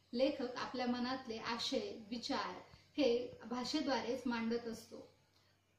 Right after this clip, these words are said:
हे सारे आपल्याला भाषेद्वारेच कळते. प्रत्येक लेखकाची भाषाशैली मात्र त्याच्या जडणघडणीनुसार वेगवेगळी असते.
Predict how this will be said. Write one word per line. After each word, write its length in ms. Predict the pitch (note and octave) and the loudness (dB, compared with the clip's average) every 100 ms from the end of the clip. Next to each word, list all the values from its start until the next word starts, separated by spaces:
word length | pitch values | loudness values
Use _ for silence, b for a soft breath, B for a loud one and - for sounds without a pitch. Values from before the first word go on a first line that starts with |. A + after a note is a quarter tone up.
| _ | _
हे 180 | - C#4+ | 6 6
सारे 380 | D4+ E4+ C4+ C4 | 6 4 4 4
आपल्याला 420 | - B3+ A3+ A#3 | 2 0 -2 0
भाषेद्वारेच 760 | B3 B3 C#4 A#3+ A#3 A#3+ B3 | 0 0 2 2 2 0 -2
कळते. 440 | - G3+ - - - b b b - | -4 -6 -6 -12 -14 b b b 4
प्रत्येक 440 | C4+ - D#4+ D#4+ | 4 4 -2 4
लेखकाची 800 | C#4+ D4 D4+ D4+ D4 A3+ G#3+ A3+ | 4 6 4 4 2 0 -6 -6
भाषाशैली 760 | B3 A#3 - C#4+ C#4+ C#4+ A3+ G3+ | -4 -4 4 4 6 4 4 -2
मात्र 520 | A3+ A#3+ C4+ B3 G3+ A#3 - B B | 0 2 2 0 -6 -6 -10 B B
त्याच्या 260 | A#3 A#3 D#4 | 0 2 4
जडणघडणीनुसार 1120 | C4+ C#4 C#4+ C#4 C#4 C#4 D4 D4 D4 G#3 A3 - | 6 10 12 12 12 10 12 10 6 0 -4 -2
वेगवेगळी 640 | A#3+ A#3 A3+ A#3 A#3 B3 | 4 6 6 6 4 2
असते. 300 | A3+ - - | 2 -4 -14